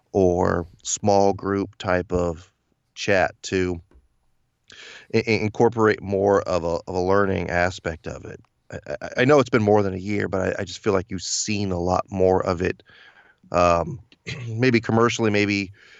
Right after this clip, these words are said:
maybe more in the residential, uh, sector in the last year. Um,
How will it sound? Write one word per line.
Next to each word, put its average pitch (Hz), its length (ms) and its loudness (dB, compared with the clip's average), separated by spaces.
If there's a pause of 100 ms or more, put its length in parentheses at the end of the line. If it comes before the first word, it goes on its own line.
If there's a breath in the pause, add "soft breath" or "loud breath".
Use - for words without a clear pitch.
(140)
maybe 101 300 0
more 98 140 2
in 95 60 0
the 95 60 -4
residential, 95 760 -2 (440)
uh, 90 160 -4
sector 92 720 -4
in 92 160 -6
the 87 80 -2
last 87 520 -2 (140)
year. 95 480 0 (500 loud breath)
Um, 92 360 2